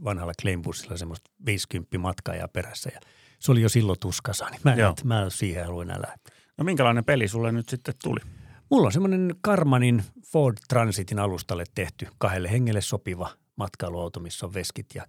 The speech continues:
Speaker 1: keittiöt ja suihkut ja pelit ja vehkeet.
Speaker 2: Okei.
Speaker 1: Nelivetoit pääsee
Speaker 2: Joo.
Speaker 1: isommatkin vuoret.
Speaker 2: No haiseeko tässä nyt semmonen, että onko P Järvinen liukumassa saaristosta poispäin?
Speaker 1: Ei, oikeastaan päinvastoin. Mä haluaisin nähdä semmosia paikkoja,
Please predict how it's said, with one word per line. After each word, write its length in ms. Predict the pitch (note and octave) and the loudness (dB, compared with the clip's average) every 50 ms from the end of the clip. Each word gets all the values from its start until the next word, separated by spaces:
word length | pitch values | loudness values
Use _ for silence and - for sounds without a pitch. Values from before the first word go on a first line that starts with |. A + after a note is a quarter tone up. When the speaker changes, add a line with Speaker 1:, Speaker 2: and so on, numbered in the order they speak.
| _ | _
Speaker 1:
keittiöt 480 | - F#2 F2 - - - G2+ F#2 - - | -10 -10 -10 -10 -12 -12 -12 -12 -10 -12
ja 60 | G#2 | -12
suihkut 420 | - - D3 G2 - - - - - | -10 -10 -10 -10 -12 -14 -16 -14 -12
ja 80 | A2 | -8
pelit 240 | - A2+ A2 A2 - - | -8 -8 -8 -8 -10 -12
ja 60 | - | -12
vehkeet. 320 | - C3+ - _ - - - | -12 -14 -18 _ -10 -2 4
Speaker 2:
Okei. 140 | D#3+ D#3+ C3+ | 6 6 6
Speaker 1:
Nelivetoit 500 | A2 G2+ C3+ C#3+ C3+ - G2+ F2+ - - | 8 8 6 6 6 4 0 0 0 -2
pääsee 320 | G2 F#2+ F2+ - G2+ G2 | -4 -2 -2 -2 -2 2
Speaker 2:
Joo. 120 | F#2+ B2 | 2 4
Speaker 1:
isommatkin 440 | A2 C3 B2+ G#2 G2 E2+ - - G2 | 4 6 4 4 2 0 -2 -2 -2
vuoret. 380 | F#2 F#2 F2 - - - - - _ _ _ _ _ _ - | 0 -2 -2 -4 -8 -14 -20 -20 _ _ _ _ _ _ -2
Speaker 2:
No 80 | A2 A2 | 0 2
haiseeko 300 | C#3 C#3 A#2 A#2+ A2 - | 2 2 2 0 -2 -2
tässä 240 | - A#2+ - - B2 | -4 -6 -6 -4 -4
nyt 160 | A#2+ A#2+ A#2 | -4 -4 -4
semmonen, 460 | - C3+ C3 A#2+ G#2+ F#2+ F#2+ F#2+ G2 G2 | -2 0 0 2 2 0 0 0 -2 -2
että 340 | G2 - - - G2+ F#2+ - - - | -4 -6 -6 -6 -6 -6 -6 -6 -8
onko 240 | G#2 G2+ - - - _ _ _ _ | -6 -6 -6 -6 -8 _ _ _ _
P 40 | - B2 A2 G2 | 0 0 2 2
Järvinen 520 | G2+ A2 A2 G#2+ G2+ F#2+ F2+ F2+ F#2 F#2+ - - _ _ _ _ _ _ _ _ | 4 4 4 4 2 0 0 0 -2 -4 -6 -8 _ _ _ _ _ _ _ _
liukumassa 580 | - A2 B2 A#2+ A2 - - G2 G2+ - - - | -2 0 0 0 0 -2 -4 -6 -6 -6 -8 -6
saaristosta 680 | G#2 C3+ C#3 B2+ A2 F#2+ F#2 - - A2+ G2+ - - A#2+ | -2 0 0 0 0 -2 -4 -8 -8 -10 -10 -8 -10 -8
poispäin? 560 | - E3 D3+ - D#3 - _ - - - _ _ _ - - - - - - - | -4 -2 -2 -2 -2 -6 _ -18 -20 -20 _ _ _ -12 -12 -12 -12 -4 2 4
Speaker 1:
Ei, 200 | A#3+ D#3+ A#2 A#2 | 4 6 6 4
oikeastaan 400 | C3+ C#3+ C#3+ C3 - C#3+ C3 C3 | 2 2 0 0 -2 -2 -2 0
päinvastoin. 680 | D#3 D3 B2+ A#2+ C3+ D3 C3 - - - F#2+ F#2 F#2+ | 2 2 2 4 2 2 2 0 -2 -4 -4 -4 -2
Mä 80 | G#2 | -2
haluaisin 300 | G2 A2+ A2+ G#2 G2+ G#2+ | 0 0 0 0 -2 -2
nähdä 160 | G#2+ G#2 G#2+ G2+ | -2 -2 -2 -4
semmosia 360 | - - A#2 G#2 F#2 G#2 G2 - | -4 -4 -4 -2 -2 -4 -2 0
paikkoja, 520 | - A2 G2+ - _ - G#2 F#2 F2 E2+ | 2 0 0 0 _ -6 -6 -4 -6 -6